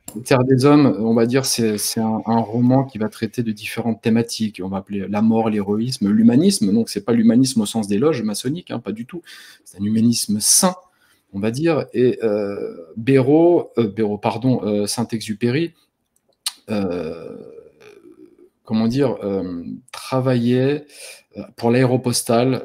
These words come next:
euh, entre les deux guerres. Donc, euh, il, euh, il, il volait, donc c'est un pilote, euh,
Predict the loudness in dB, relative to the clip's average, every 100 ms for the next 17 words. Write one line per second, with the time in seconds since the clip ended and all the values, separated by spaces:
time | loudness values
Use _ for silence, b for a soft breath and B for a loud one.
0 | -6 -4 -4 -6 -10 -6 -2 0 -2 -4
1 | -8 -10 _ -20 -8 -6 -6 -6 -8 -10
2 | -14 -20 _ _ -20 -20 -18 -18 -20 -20
3 | _ B B B B B -20 -18 -16 -12
4 | -2 0 2 0 -2 -8 -16 -16 -18 -12
5 | -4 -4 -4 -8